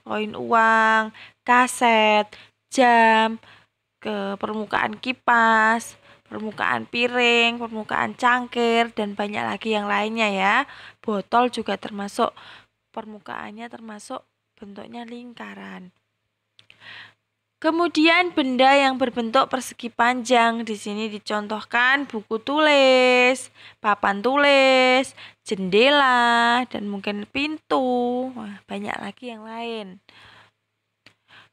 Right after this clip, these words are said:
Kemudian benda yang berbentuk segitiga. Nah, di sini ada papan pengumuman,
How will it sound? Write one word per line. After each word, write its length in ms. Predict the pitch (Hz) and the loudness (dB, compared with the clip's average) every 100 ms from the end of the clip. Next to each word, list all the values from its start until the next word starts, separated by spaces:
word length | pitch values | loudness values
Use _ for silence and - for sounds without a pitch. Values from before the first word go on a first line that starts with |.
| - | -18
Kemudian 720 | 262 294 294 294 320 349 349 | -14 -12 -10 -4 0 2 2
benda 400 | 302 262 294 349 | -2 2 4 4
yang 160 | 359 | 4
berbentuk 560 | 330 302 277 269 285 311 | 2 0 0 -2 0 0
segitiga. 1120 | - 311 285 262 285 - 262 240 233 233 247 - _ _ _ - | -2 -6 -8 -4 -6 -2 2 4 4 0 -4 -12 _ _ _ -20
Nah, 100 | - - | -20 -18
di 80 | |
sini 320 | 190 214 214 254 | -14 -12 -6 -4
ada 240 | 233 233 | -4 -4
papan 400 | 226 240 247 240 | -2 -2 0 -2
pengumuman, 1040 | 240 247 247 254 254 262 262 247 214 196 | -6 -10 -10 -6 0 2 4 2 0 -6